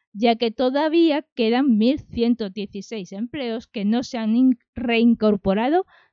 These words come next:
del mismo mes del año dos mil diecinueve, lo que supone un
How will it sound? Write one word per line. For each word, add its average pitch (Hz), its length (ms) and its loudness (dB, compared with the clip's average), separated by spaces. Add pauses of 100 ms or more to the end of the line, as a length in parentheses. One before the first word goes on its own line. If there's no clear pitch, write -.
(100)
del 202 260 0
mismo 233 460 0
mes 208 260 -2
del 185 180 -4
año 202 280 0
dos 190 240 -6
mil 196 260 -2
diecinueve, 202 640 -2 (220)
lo 226 180 2
que 294 160 0
supone 269 460 0
un 269 320 0